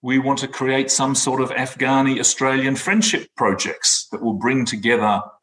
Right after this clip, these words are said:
Afghani Australians, will bring together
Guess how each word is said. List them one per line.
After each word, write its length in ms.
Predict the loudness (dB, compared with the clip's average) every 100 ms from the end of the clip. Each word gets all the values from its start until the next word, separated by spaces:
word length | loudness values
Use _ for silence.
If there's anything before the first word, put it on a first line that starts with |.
| _
Afghani 560 | -6 -6 -2 2 4 4
Australians, 800 | 2 0 0 0 0 0 0 -2
will 140 | -4
bring 200 | 0 0
together 800 | 0 -2 -2 0 0 0 0 -4